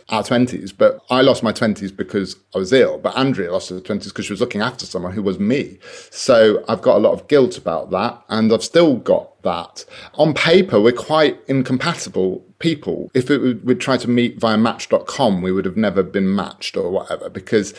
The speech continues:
in terms of personality and everything, even some of our tastes, very different, but it somehow seems to work. You know, we do have sparks occasionally and frictions and all of that stuff, as anyone would who's been in a twenty-five-year relationship and, and gone through all sorts of intense things.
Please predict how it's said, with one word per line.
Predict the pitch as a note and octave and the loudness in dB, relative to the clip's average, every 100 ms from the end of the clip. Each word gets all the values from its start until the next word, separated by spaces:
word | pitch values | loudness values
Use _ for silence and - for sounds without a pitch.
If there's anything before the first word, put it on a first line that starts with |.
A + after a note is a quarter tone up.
| - - - | -16 -18 -8
in | A2+ A2+ | -4 -2
terms | - B2+ B2+ A#2 | 2 2 2 2
of | A2 - - | 0 -2 0
personality | C3 A#2+ C3 B2+ B2 | 2 2 2 2 2
and | B2 | 2
everything, | B2 A#2 A#2 A#2 | 0 0 0 2
even | B2 A#2 | 2 0
some | A#2 A#2+ | 0 0
of | |
our | G#2 | 0
tastes, | - B2 - | 2 0 -2
very | A2+ - B2+ B2 | -8 2 4 4
different, | C3+ A#2 F#2 | 2 0 0
but | - | -2
it | |
somehow | A#2+ E3 D3+ B2+ A#2+ A2 | 0 0 0 2 0 0
seems | - - C#3+ C3 A#2+ A2+ - - _ | -2 2 4 4 4 0 -8 -20 _
to | - B2+ | -10 -2
work. | C3+ F3 F2 - - | 4 6 4 0 -4
You | C3+ | 0
know, | G#2 | 0
we | G2+ A#2+ | 0 -4
do | A#2+ C#3 | -2 -2
have | A#2 A#2+ F#2 | 0 -2 -4
sparks | - A#2+ A2 - | 0 2 2 -2
occasionally | - B2+ A#2 G#2+ B2 B2 | -6 -2 -2 -2 -2 0
and | B2+ A2 A2 G2+ - - | 0 0 0 -2 -6 -18
frictions | - - B2 - A#2 A2+ A2 | -4 -2 0 0 0 0 2
and | A2+ | 2
all | A2+ | 4
of | G2+ | 2
that | G#2 - | 0 -4
stuff, | - G#2+ A2 - | -2 0 0 -2
as | A2+ G#2+ | -2 2
anyone | A#2+ A2+ G#2+ G#2+ | 2 2 0 0
would | A2 G#2+ | 0 -2
who's | G#2+ | -4
been | F2+ A2 | -2 0
in | G#2 | 0
a | |
twenty-five-year | G2 - A2 - G#2+ F#2 G#2 | -4 -4 -4 0 0 2 0
relationship | F#2 - G2+ G2+ - G2 G#2+ | 0 -4 -2 -2 -4 -8 -6
and, | G2 G2+ | -4 -4
and | G#2 G2+ F2+ | -2 -4 0
gone | G#2+ G2+ | -2 0
through | G#2+ | 2
all | G2 | 0
sorts | - - | -2 -8
of | G2+ | -6
intense | F#2+ G#2 F#2 | -4 -4 -4
things. | - A#2 | -4 -4